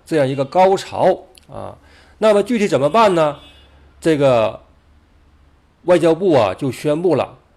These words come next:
啊，废除不平等条约的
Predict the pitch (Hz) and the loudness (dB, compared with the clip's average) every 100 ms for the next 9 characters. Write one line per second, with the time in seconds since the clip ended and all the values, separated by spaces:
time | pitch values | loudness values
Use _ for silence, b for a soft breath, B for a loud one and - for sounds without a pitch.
0 | - 107 98 104 - 247 175 135 123 135 | -12 -8 -8 -8 -4 0 0 -2 -6 -4
1 | 123 - 214 170 - - 160 113 92 - | -6 -6 -2 -2 -2 -8 -8 -8 -10 -16
2 | - 123 156 143 131 110 | -8 -4 -2 -2 -4 -6